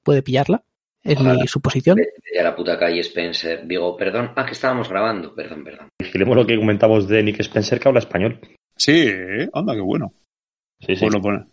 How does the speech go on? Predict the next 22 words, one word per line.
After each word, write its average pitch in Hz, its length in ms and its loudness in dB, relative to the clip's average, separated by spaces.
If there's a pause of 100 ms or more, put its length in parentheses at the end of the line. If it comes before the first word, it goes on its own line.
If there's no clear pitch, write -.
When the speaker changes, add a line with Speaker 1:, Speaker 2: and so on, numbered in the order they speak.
(140)
Speaker 4:
pues 98 140 -2
lo 92 80 -2
ponemos 104 340 -2
acá. 98 140 -2
Speaker 1:
Pues 147 120 4
por 160 120 2
si 156 140 2
no 160 100 6
se 160 120 4
escucha, 143 480 0 (560)
Sin 190 460 6
Rising 208 800 6
sí 190 400 4
me 180 100 6
está 190 280 0
gustando. 151 580 0 (580)
Speaker 4:
<laughs> - 560 -6
Speaker 1:
Mucho. - 440 0 (680)
Speaker 4:
Uf. - 300 -4 (1120)
Márchate. 92 640 -2
Speaker 3:
Bueno. 95 260 2 (920)
Eh, 98 1080 2